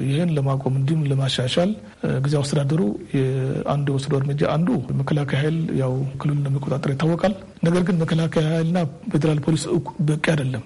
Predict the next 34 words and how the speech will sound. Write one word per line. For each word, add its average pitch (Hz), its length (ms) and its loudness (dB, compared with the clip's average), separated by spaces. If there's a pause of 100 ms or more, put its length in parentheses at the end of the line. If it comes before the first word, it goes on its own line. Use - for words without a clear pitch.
(120)
ጸጥታና 143 520 0
ደህንን 135 260 0
ለመረጋገጥ። 135 460 0
ስለዚህ 160 320 2 (240)
የፈረሰውን 160 640 2
የራሱን 139 460 0
የጸጥታ 135 500 -2
ኃይል 190 200 2 (200)
መልሶ 156 280 0
ማደራጀት 135 500 0
ነው፣ 139 120 -4 (180)
በተለይ 170 280 2
ፖሊስ 165 300 0
ማለት 127 220 -2
ነው። 139 100 -2
ስለዚህ 165 260 2
በዚህ 147 220 0
ዘርፍ 180 260 2
እኛ 143 160 0
ያደረግነው 147 400 0
ስራ 147 120 0
መጀመሪያ 180 380 2
እንደገባን 143 440 2 (240)
ክልሉ 165 240 2
የነበረውን 147 440 2
ፖሊስ 151 280 2
ኃይል 175 180 2 (240)
የመንግስት 151 460 2
ሰራተኛ 165 360 2
ነው 156 120 0
በሚል 147 280 0
እምነት 160 260 0 (160)
ጥሪ 165 220 0
ተደርጓል። 143 420 0